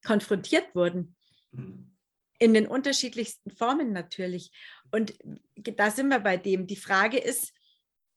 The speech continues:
Speaker 1: wie bewertest du's? Wie beurteilst du's? Siehst du die Chance da drin,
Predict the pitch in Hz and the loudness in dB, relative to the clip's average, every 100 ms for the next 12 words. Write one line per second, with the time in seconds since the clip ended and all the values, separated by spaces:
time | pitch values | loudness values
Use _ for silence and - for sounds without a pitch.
0 | _ _ - 190 233 247 220 233 233 202 | _ _ -12 -6 -2 2 4 4 2 -12
1 | - 175 160 214 202 214 226 - 220 170 | -12 -14 -12 -10 -6 0 -2 -2 -2 -2
2 | 160 - 165 - _ _ - 254 247 - | -4 -12 -14 -14 _ _ -4 -2 -2 -4
3 | 196 185 170 202 185 196 - 240 240 262 | -8 -4 0 2 2 0 -4 -6 -4 -2